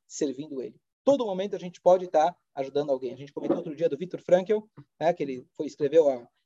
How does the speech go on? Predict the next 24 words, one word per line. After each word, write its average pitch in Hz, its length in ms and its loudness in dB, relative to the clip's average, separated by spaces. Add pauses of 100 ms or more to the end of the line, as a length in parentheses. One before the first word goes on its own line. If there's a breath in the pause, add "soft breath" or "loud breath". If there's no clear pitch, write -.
(100)
a, 120 720 -16
o 139 100 -10
livro 147 300 -2
dele, 151 340 2 (240)
Em 139 80 -10
Busca 170 280 -6
do 147 40 -18
Sentido, 156 380 -10
dentro 190 260 -2
do 151 80 -14
próprio 170 300 2
Holocausto, 160 500 -4 (380)
e 160 60 0
ele 175 100 -4
fala 185 400 0 (380 soft breath)
quais 254 200 4
são 247 140 -4
as 214 80 -10
pessoas 202 340 0
que 196 120 -18
tiveram 185 320 4
resiliência 175 580 -4
e - 20 -16
conseguiram 170 720 0